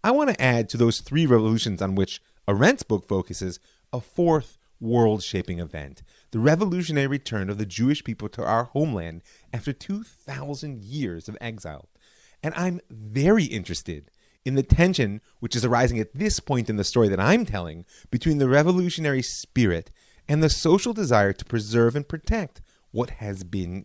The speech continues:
gained. And in that light, I feel it's important to clarify the distinction between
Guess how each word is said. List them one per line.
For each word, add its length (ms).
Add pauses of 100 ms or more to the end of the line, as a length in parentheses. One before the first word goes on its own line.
gained. 540 (560)
And 80
in 120
that 260
light, 300 (400)
I 80
feel 200
it's 120
important 680
to 60
clarify 520
the 100
distinction 640
between 400